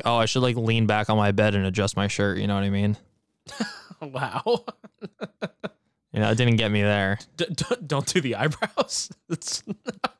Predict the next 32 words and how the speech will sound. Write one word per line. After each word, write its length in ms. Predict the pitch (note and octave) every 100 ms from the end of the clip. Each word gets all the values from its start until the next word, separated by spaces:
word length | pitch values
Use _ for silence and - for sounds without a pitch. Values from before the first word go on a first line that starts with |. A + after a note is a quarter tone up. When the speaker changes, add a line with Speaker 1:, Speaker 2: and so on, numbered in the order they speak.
| C#4
Speaker 1:
They 80 | B2+
can't 200 | - D3
see 140 | D3 C#3
the 100 | A2+
eyebrows. 460 | A2+ A2+ A2 G#2 - -
Uh, 100 | - -
Speaker 2:
I 140 | B2+
Speaker 1:
the 60 | A#2+
Speaker 2:
know. 60 |
Speaker 1:
listeners, 440 | C#3+ C#3+ B2 A2 -
the 120 | C3+ A#2
Swampies 440 | C3+ B2+ B2 A2
don't 160 | A#2 A2+
know 140 | A2+
about 200 | G#2+ G2+
the 120 | G#2+
eyebrows. 580 | G#2+ G#2+ G#2 G#2+ A2 - _ _ _ -
<laughs> 800 | C3 - C3+ - - C#3+ - D3 _ _ _ _ _ _ _ _ _ _ _ _ _ _ _ -
Speaker 2:
But, 240 | G2+ F#2+ _ _ _ _ _ _
um, 400 | - C3+ C#3+ D3
do 80 | C#3
you 40 | D#3
have 40 |
anything 220 | F3+ E3+ F3
else, 160 | G#3
or 60 | D#3
you 100 | C#3
wanna 140 | C3+
get 100 | C3
into 180 | A#2+ C#3
Tomato 320 | - C3 A#2
Tomato? 520 | A2 A#2 G#2+ G2+ A2+